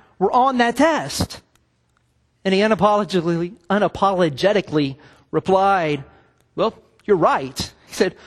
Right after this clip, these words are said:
"Why would I give you a test on things that you already know?" He said, "I don't want you to just, just, uh, you know, come back with some numbers that you already, that I've already given you."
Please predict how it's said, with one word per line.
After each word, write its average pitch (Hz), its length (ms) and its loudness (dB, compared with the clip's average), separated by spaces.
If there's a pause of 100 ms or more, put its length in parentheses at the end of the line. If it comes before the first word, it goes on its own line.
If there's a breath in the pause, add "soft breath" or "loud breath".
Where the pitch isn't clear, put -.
(160 loud breath)
"Why 294 340 0
would 262 220 2
I 220 240 -2
give 214 260 0
you 233 160 0
a 190 100 2
test 240 380 0
on 226 140 0
things 262 260 2
that 208 160 -2
you 285 140 4
already 240 400 2
know?" 208 320 2
He - 1120 -20
said, 240 140 0
"I 277 100 2
don't 294 160 2
want 269 160 2
you 247 80 0
to 220 80 0
just, 247 260 -2 (220 loud breath)
just, 247 200 -4
uh, 208 180 2
you 214 160 2
know, 196 180 2 (180 loud breath)
come 240 180 2
back 233 240 0
with 214 140 2
some 185 320 0
numbers 233 460 2
that 208 180 0
you 226 140 2
already, 220 480 0 (180 loud breath)
that 214 140 2
I've 190 160 0
already 214 580 0
given 196 420 0
you." 143 280 -4